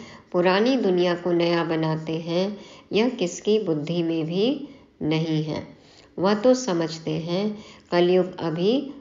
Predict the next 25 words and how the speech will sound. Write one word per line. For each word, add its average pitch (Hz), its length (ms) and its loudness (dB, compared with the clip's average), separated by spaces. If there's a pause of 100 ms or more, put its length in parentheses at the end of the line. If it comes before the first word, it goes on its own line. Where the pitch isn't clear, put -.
(200)
बहुत 160 380 -4
वर्ष 190 300 -2
चलना 180 400 -2
है। 175 240 -10 (140)
कहते 156 200 -6
हैं 320 100 -2
ना, 302 60 -2
चालीस 170 440 -2
हजार 170 240 -2
साल 165 300 -4
बाकी 160 420 -2
है, 175 180 -4 (420)
कलयुग 165 380 2
तो 175 120 2
अभी 165 180 0
बच्चा 165 360 -2
है, 190 240 -4 (1120)
सोए 202 240 6
हुए 185 220 2
हैं 175 80 2
इसलिए 165 540 -4 (420)
कुंभकर्ण 175 560 2
की 165 140 -2
नींद 170 220 2
में। 165 340 -4